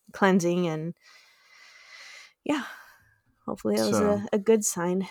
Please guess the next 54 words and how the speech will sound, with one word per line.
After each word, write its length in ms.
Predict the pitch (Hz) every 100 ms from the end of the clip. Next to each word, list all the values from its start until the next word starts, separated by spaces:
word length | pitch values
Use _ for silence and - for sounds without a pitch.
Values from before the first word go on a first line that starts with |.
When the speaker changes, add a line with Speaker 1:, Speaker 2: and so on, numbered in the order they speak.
| -
Speaker 2:
like, 160 | - 131
it, 220 | 123 127
it, 140 | 120 123
and, 300 | 139 135 120
and 160 | 131
I 80 | 135
didn't, 220 | 160 156
like, 200 | 135 120
reach 200 | 123 123
out 160 | 117 117
for 200 | 120 113
it. 100 | 110
It, 80 | 120
like, 240 | 117 117
literally 440 | 123 135 147 135 127
landed 300 | 117 117 113
on 80 | 113
my 100 | 107
forearm, 440 | 113 110 107 110
wherever 340 | 113 113 120
it 80 | 113
Speaker 1:
Yeah, 0 |
Speaker 2:
was. 240 | 110 117 117
Like, 160 | 110
I 60 | 110
Speaker 1:
so 60 |
Speaker 2:
took 140 | 127 -
a 60 |
picture, 360 | - 120 - 123
I 80 | 107
gave 240 | 107 113 117
it 100 | -
to 140 | 117
you, 240 | 117 110 -
or 120 | 117
I 60 | 113
sent 260 | 131 120
it 80 | -
to 140 | -
you. 180 | 101 110 - - - - -
Speaker 1:
Yeah. 260 | 202 139 214
Speaker 2:
S-, 100 | - _ _ -
so 440 | 135 127 120 110 - - - - _ -
when 160 | 127 131
you 80 | 117
told 160 | 151
me 60 | 143
that, 80 | 131
I 40 |
was 100 | 117
like, 160 | 117 107 - - 117
"All 60 |
right, 160 | 104 104
hopefully, 440 | - 123 131 117